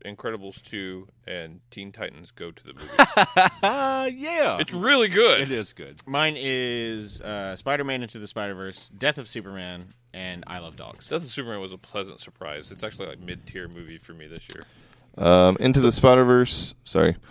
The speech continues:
Speaker 4: Um, Teen Titans Go to the Movies, and Next Gen.
Speaker 2: So the way you said Isle of Dogs
Speaker 3: That's the point of the title of the movie.
Speaker 2: Is it really?
Speaker 3: Yep.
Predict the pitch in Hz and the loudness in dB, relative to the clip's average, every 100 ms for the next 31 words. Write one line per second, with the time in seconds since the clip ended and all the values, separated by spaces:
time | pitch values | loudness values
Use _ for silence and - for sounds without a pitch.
0 | - _ - 104 98 98 92 87 - - | -20 _ 6 10 10 8 6 -2 -4 2
1 | 135 123 110 110 110 107 107 107 107 104 | 4 6 6 6 6 8 8 8 8 6
2 | 98 - 90 82 - - 95 - - - | 2 0 2 2 0 -4 -4 -12 -18 -20
3 | - - _ _ _ _ _ _ _ - | -20 -20 _ _ _ _ _ _ _ -8
4 | 143 135 143 185 175 - 110 107 - 95 | -4 -2 0 0 -2 -2 -2 -2 -6 -8
5 | 104 117 117 - 92 - 95 90 110 131 | -6 -4 -4 -6 -10 -8 -4 -2 -2 -4
6 | 101 92 - - 92 80 76 85 - - | -8 -12 -12 -14 -12 -16 -18 -20 -20 -20
7 | 87 80 73 76 120 147 202 131 135 170 | -18 -18 -18 -8 -6 0 0 0 -2 -2
8 | 180 120 | -4 -8